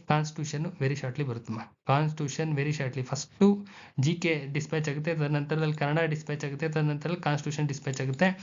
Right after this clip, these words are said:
ಇಷ್ಟು ತಗೊಂಡು ಓದ್ಕೊಳ್ಳಿ, ಇಷ್ಟು ತಗೊಂಡು ಓದ್ಕೊಳ್ಳಿ. ಯಾರ್ಯಾರು ಮೆಟೀರಿಯಲ್ ಪರ್ಚೇಸ್ ಮಾಡಿದ್ದೀರಾ, already ಪರ್ಚೇಸ್ಡ್, ಪರ್ಚೇಸ್ ಮಾಡಿದ್ದೀರಾ, ಜಿ ಕೆ ಕನ್ನಡ ತಗೊಂಡು ಓದಿ ಅಂತ ಹೇಳ್ತೀನಿ. ಹೈಯೆಸ್ಟ್ ಸ್ಕೋರ್ ಆಗುತ್ತೆ, ಹೈಯೆಸ್ಟ್ ಸ್ಕೋರ್ ಆಗುತ್ತೆ, ತಗೊಂಡು ಓದಿ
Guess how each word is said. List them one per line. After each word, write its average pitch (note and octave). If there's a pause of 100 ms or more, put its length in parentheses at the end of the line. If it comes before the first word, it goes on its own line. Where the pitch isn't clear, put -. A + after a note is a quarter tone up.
(380)
ಇಷ್ಟು G3 (100)
ತಗೊಂಡು E3 (160)
ಓದ್ಕೊಳ್ಳಿ, A#2+ (280)
ಇಷ್ಟು D#3
ತಗೊಂಡು C#3+
ಓದ್ಕೊಳ್ಳಿ. C#3 (120)
ಯಾರ್ಯಾರು E3+ (200)
ಮೆಟೀರಿಯಲ್ D#3+
ಪರ್ಚೇಸ್ D3+
ಮಾಡಿದ್ದೀರಾ, C3 (560)
already D#3
ಪರ್ಚೇಸ್ಡ್, D3+ (320)
ಪರ್ಚೇಸ್ D3+
ಮಾಡಿದ್ದೀರಾ, C#3 (140)
ಜಿ E3 (160)
ಕೆ F3 (500)
ಕನ್ನಡ D3 (1080)
ತಗೊಂಡು B2
ಓದಿ A#2+ (100)
ಅಂತ A#2 (120)
ಹೇಳ್ತೀನಿ. A2+ (140)
ಹೈಯೆಸ್ಟ್ C#3+
ಸ್ಕೋರ್ C3
ಆಗುತ್ತೆ, A#2 (120)
ಹೈಯೆಸ್ಟ್ C#3+
ಸ್ಕೋರ್ B2+
ಆಗುತ್ತೆ, B2 (140)
ತಗೊಂಡು B2+
ಓದಿ A#2+